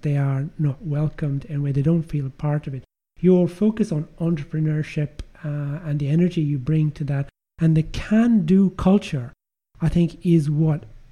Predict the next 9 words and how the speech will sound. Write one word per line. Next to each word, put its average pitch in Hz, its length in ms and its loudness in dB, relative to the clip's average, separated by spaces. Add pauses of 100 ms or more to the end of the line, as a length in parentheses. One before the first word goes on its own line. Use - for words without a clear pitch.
(240)
makes 185 460 0
this 156 340 -6
a 147 140 -2
remarkable 156 920 0
story. 143 580 -4 (540)
And 151 120 4
as 160 120 6
I 190 100 8
was, 220 300 -2